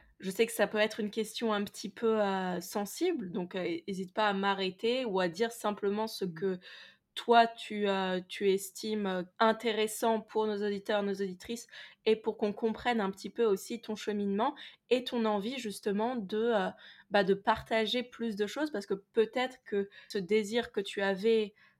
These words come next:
Speaker 1: heu, de parler du corps féminin, c'est peut-être aussi quelque chose qui est à mettre en parallèle à ton rapport, ton propre rapport
Speaker 2: Mmh.
Speaker 1: au corps,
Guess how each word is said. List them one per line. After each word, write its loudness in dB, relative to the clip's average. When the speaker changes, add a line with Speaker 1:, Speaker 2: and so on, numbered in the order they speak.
Speaker 1:
heu, -4
de 2
parler 4
du -8
corps 4
féminin, 2
c'est -4
peut-être -6
aussi -8
quelque -4
chose -6
qui -4
est 6
à 4
mettre 0
en 4
parallèle 4
à 6
ton 0
rapport, 2
ton -2
propre -2
rapport 4
Speaker 2:
Mmh. -6
Speaker 1:
au 4
corps, 2